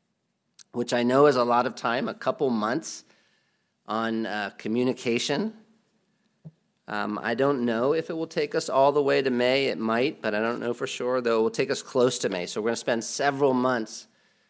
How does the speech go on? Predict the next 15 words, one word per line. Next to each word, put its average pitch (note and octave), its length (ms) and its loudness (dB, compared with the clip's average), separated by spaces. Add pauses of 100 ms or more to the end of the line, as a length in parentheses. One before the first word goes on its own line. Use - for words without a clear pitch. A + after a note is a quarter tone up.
(140)
talking A#2+ 420 0
about G#2+ 260 0
how A#2 200 2
we A2 160 -2
talk, - 480 0
which A#2+ 400 -4
might C#3+ 200 0
seem D3 200 -2
a B2 60 2
lot, A#2 340 0
like A#2 200 -4
a A2+ 40 -2
lot A#2 140 0
of A#2 80 -6
time, B2+ 400 -4